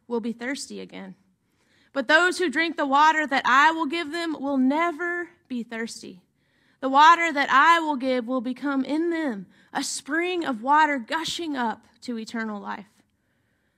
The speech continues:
The woman said to him, "Sir, give me this water, so that I may never be thirsty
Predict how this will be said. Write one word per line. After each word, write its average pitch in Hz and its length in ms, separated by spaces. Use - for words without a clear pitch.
The 240 100
woman 262 280
said 262 220
to 262 60
him, 247 220
"Sir, 277 460
give 285 300
me 320 200
this 277 240
water, 254 480
so 339 180
that 320 140
I 330 160
may 330 180
never 339 340
be 302 160
thirsty 359 600